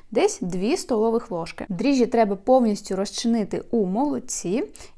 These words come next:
І додаємо сюди. Все це треба замішати обов'язково тільки ручками. Д-,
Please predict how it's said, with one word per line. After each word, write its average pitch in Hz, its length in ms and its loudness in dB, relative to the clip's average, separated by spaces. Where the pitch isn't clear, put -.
І 330 120 0
додаємо 202 580 0
сюди. 185 400 -6
Все 262 280 2
це 233 200 0
треба 196 360 0
замішати 202 760 -2
обов'язково 269 800 2
тільки 254 420 -2
ручками. 185 540 -6
Д-, 208 60 -8